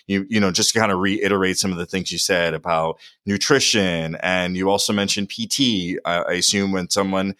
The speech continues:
does run into some issues, making sure that you get it checked out, you know, early and, and get working on it early. And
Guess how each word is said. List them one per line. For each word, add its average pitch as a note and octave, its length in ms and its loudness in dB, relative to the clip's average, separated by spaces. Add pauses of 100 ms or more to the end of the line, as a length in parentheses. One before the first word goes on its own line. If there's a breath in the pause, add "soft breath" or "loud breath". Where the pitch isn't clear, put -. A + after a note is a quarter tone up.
(180 soft breath)
does B2 240 4
run G#2+ 140 2
into F#2+ 180 -2
some F#2 220 -2
issues, E2 480 -4
making F2+ 240 -6
sure F#2 220 2
that F2+ 180 -2
you F2 80 -6
get F2+ 140 0
it F2 100 -2
checked - 300 -2
out, F2 320 2 (260 soft breath)
you F#2+ 80 -4
know, E2+ 320 0
early G2 440 4
and, F2+ 220 -2
and F2 220 -4
get F#2+ 180 0
working F2 320 -4
on E2+ 140 0
it E2+ 140 -4
early. G2 340 2
And F2 140 -4